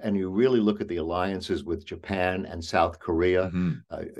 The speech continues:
Speaker 1: the rearmament of Japan, the, the, the, the increased arms in South Korea right now, the Philippines. I mean, the, the swagger,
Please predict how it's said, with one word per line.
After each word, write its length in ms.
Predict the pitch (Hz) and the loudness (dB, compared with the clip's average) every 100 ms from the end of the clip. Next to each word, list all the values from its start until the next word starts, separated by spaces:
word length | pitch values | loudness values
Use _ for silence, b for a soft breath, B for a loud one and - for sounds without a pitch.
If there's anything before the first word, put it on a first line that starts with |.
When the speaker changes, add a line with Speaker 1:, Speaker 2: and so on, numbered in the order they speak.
| 95 87 | -10 -2
Speaker 1:
the 180 | 87 78 | 0 0
rearmament 800 | 80 95 87 92 98 92 101 127 | 0 0 2 2 2 0 -2 -4
of 120 | 117 | -8
Japan, 580 | - - 98 90 90 82 | -10 -6 -4 -2 -2 -4
the, 340 | 78 - 92 | -8 -8 -10
the, 200 | 85 80 | -8 -8
the, 220 | 82 82 78 | -6 -8 -6
the 120 | 90 | -8
increased 460 | 87 - 101 95 | -8 -2 -2 -2
arms 400 | 87 87 92 87 | -2 0 0 -4
in 80 | 82 | -6
South 340 | 73 95 90 - | -4 0 -2 -2
Korea 360 | 82 85 98 | -2 2 2
right 240 | 95 87 87 | 2 0 0
now, 200 | 90 82 | -2 -2
the 100 | 80 | -6
Philippines. 840 | - 95 98 - 98 95 98 - B B 110 | -2 2 2 0 -2 0 -2 -6 B B 2
I 40 | |
mean, 200 | 110 101 | 4 6
the, 200 | 104 104 107 | 4 2 4
the 340 | 104 95 73 - _ _ - | 2 2 -4 -16 _ _ -14
swagger, 760 | - - 104 120 151 117 76 | -12 -8 -2 0 0 -2 -6